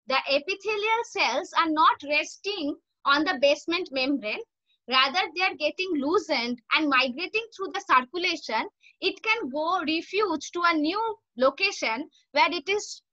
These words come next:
not supposed to be there, and there it can form a new colony, which might be wrong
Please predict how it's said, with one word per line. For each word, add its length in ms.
not 340
supposed 560
to 80
be 240
there, 240
and 200
there 200
it 260
can 180
form 360
a 100
new 280
colony, 460
which 260
might 480
be 260
wrong 500